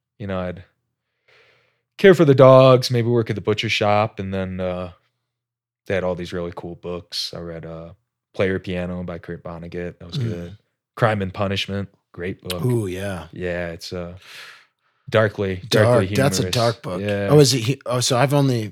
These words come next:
Speaker 2: gotten, like, fifty pages in. That's one of those books that's hard for me. It's so devastating.
Speaker 1: Yeah, it's, it's intense, man. It, uh, it's, it's very Russian type humor.
Speaker 2: Yeah.
Speaker 1: It's, uh, but it was cool, and it's, they talk about, like,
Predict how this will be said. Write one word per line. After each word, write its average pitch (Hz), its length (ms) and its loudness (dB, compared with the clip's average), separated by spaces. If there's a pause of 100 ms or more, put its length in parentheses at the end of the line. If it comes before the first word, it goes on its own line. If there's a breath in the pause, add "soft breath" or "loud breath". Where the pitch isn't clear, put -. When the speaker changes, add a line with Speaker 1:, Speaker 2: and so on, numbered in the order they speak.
Speaker 2:
gotten, 107 240 -4
like, 95 180 -8
fifty 113 240 -6
pages 95 400 -8
in. 87 100 -8
That's 110 200 -4
one 135 80 2
of 117 60 0
those 101 140 -2
books 101 260 -6
that's 92 160 -6
hard 98 180 -4
for - 120 -10
me. 92 160 -6
It's 85 200 -8
so 107 160 -2
devastating. 87 800 -6
Speaker 1:
Yeah, 131 440 8
it's, - 480 2
it's 117 200 -4
intense, 147 460 -2
man. 95 260 -4
It, 98 160 -8
uh, 98 400 -4 (760)
it's, - 280 -10
it's 294 220 -18
very 95 240 -4
Russian 87 420 -10
type 87 280 -16
humor. - 240 -12
Speaker 2:
Yeah. 92 360 -8
Speaker 1:
It's, 120 220 -12
uh, - 300 -16 (520)
but 120 80 0
it 117 40 4
was 113 120 2
cool, 104 320 0
and 98 120 -2
it's, - 280 -10 (180)
they 101 200 -2
talk 98 220 -2
about, 92 140 -6
like, 87 360 -10